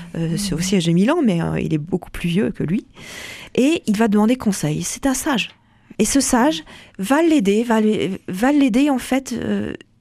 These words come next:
Speaker 1: à, à faire ce chemin. Alors, je passe, euh, quelques étapes, hein. J'invite, euh,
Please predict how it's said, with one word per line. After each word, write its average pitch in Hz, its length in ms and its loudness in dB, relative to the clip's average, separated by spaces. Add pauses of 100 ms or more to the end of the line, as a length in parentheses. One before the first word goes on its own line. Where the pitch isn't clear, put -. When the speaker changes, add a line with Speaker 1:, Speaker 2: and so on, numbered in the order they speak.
(120)
Speaker 1:
à, 202 380 -2
à 214 100 0
faire - 240 -2
ce - 140 0
chemin. 180 400 0 (380)
Alors, 165 200 0
je 180 100 2
passe, 196 380 -2
euh, 58 340 -6
quelques 175 320 -2
étapes, 196 360 -2
hein. 160 280 -4 (320)
J'invite, 196 480 0
euh, 156 300 -2